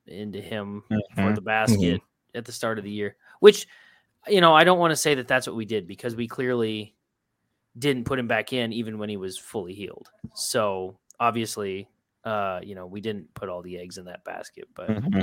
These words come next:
Speaker 1: yeah, I do think he, uh, I do think he, uh, will take,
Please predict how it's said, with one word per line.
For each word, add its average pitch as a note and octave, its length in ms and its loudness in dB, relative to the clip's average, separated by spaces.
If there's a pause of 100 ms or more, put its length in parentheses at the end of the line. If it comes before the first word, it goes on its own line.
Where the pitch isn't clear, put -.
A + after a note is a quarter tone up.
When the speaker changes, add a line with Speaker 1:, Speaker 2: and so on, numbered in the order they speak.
(140)
Speaker 1:
yeah, G#2+ 360 0 (220)
I A#2+ 120 -6
do A2+ 160 -4
think G2 300 -8
he, F#2+ 380 -14
uh, F2+ 220 -14 (1700)
I A#3 80 8
do A3+ 200 6
think E3+ 240 2
he, D3+ 560 0
uh, G#2+ 420 4
will A2 240 0
take, G#2 400 -8